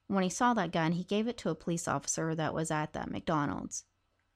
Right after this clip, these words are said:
And through that gun, they were able to determine that it was the one used to murder four people in the Tampa area.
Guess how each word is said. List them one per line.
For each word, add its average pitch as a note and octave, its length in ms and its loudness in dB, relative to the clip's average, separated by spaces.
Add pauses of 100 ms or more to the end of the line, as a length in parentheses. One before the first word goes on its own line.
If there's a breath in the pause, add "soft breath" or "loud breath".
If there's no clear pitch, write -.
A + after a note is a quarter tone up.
(420)
And F3+ 140 0
through B3+ 240 4
that F3 220 2
gun, D#3 460 2
they E3 140 6
were E3 160 2
able E3+ 360 0
to E3 200 0
determine D#3+ 720 0
that F3 280 4
it F#3 100 4
was - 200 0
the F#3+ 100 0
one E3+ 260 2
used D#3+ 280 2
to F3 80 -2
murder D3+ 460 -2
four E3+ 300 2
people E3 380 -2
in D3+ 100 2
the C#3+ 80 2
Tampa C#3+ 420 -4
area. C#3+ 460 -4